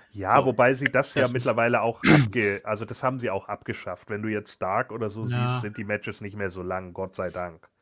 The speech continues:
Speaker 1: Weil sie halt auch mehr Leute auf die Card bringen, ne? Dark hat ja dann teilweise zwölf, dreizehn Matches mittlerweile auch. Früher hatte man ja nur sechs.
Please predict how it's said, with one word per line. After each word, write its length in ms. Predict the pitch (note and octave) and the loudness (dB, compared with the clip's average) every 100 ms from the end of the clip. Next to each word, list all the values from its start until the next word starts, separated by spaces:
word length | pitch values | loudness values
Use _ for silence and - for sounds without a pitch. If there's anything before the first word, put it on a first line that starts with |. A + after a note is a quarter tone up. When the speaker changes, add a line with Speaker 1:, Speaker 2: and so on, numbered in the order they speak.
| _ - _ _ | _ -20 _ _
Speaker 1:
Weil 140 | A#2 B2+ | -2 0
sie 100 | B2 | 0
halt 160 | C3 | -2
auch 120 | A#2+ | -4
mehr 180 | G#2+ A#2+ | -4 -2
Leute 340 | A#2+ A#2 C3+ A#2 | 0 2 0 0
auf 160 | G2+ | -2
die 100 | - | -4
Card 360 | - G2 F#2 - | -10 -6 -6 -6
bringen, 280 | F#2 F2+ F2+ | -12 -12 -8
ne? 120 | F#2 | -6
Dark 300 | F2+ G2 A#2+ | -2 0 0
hat 140 | A#2+ A#2 | -4 -6
ja 80 | |
dann 160 | A2 G#2 | -6 -4
teilweise 440 | G#2 A2 A2+ G2+ | -2 0 0 -4
zwölf, 300 | F#2+ - A#2 | -6 -4 -6
dreizehn 420 | - G#2 G#2+ - G2 | -4 -4 -4 -6 -10
Matches 380 | G2+ - G#2 | -10 -10 -12
mittlerweile 480 | G2+ F#2 F2+ F#2 F#2 | -10 -8 -4 -4 -4
auch. 140 | F#2 F#2+ | -4 -8
Früher 280 | - A#2+ G#2+ | -6 -4 -4
hatte 140 | A2 | -4
man 140 | G#2+ | -8
ja 120 | G#2 G2+ | -10 -8
nur 180 | G2+ | -8
sechs. 500 | F#2+ G2 F2+ - - | -8 -8 -10 -18 -20